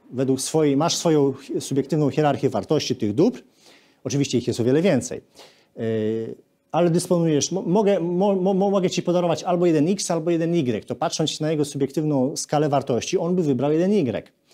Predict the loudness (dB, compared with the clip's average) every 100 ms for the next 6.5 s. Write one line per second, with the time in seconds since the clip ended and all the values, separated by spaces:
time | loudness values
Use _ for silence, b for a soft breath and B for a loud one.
0 | B B B B -4 -2 0 0 2 2
1 | 2 0 0 0 2 2 2 0 0 0
2 | 0 0 2 0 -2 -4 -4 _ -2 -2
3 | -2 -2 -2 0 2 2 0 0 2 2
4 | 2 2 0 0 2 0 0 0 0 0
5 | 0 0 -4 -2 0 2 2 0 -2 -2
6 | -2 0 2 2